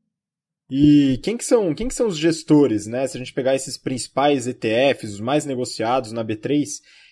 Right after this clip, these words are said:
quem que são os gestores, os maiores, né? Os que têm mais relevância no mercado?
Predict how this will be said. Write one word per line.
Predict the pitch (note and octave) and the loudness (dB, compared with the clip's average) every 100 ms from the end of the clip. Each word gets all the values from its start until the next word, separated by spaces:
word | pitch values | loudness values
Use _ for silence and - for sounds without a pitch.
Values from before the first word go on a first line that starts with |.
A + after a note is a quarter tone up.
| _ | _
quem | G#3 | -6
que | A#3 | -6
são | - E3+ D#3 C#3+ B2 A#2+ | 2 4 4 -2 -6 -4
os | D3 C3 | -4 -2
gestores, | C#3+ - D3+ C#3 B2 - - B2 | -6 -4 -2 -2 -2 -6 -14 -12
os | A#2+ | -10
maiores, | D3+ D#3 C3 B2 G#2+ | -4 0 0 0 -2
né? | A#2+ | -6
Os | A2 | -8
que | - | -16
têm | G#2+ A#2+ | -14 -10
mais | A#2 B2 A2+ - - - | -6 -4 -6 -8 -16 -20
relevância | - D3 D#3 A2 B2+ A2+ A#2+ | 0 4 6 4 -2 -2 -6
no | |
mercado? | A2+ - G#2+ G2+ | -6 -6 -6 -6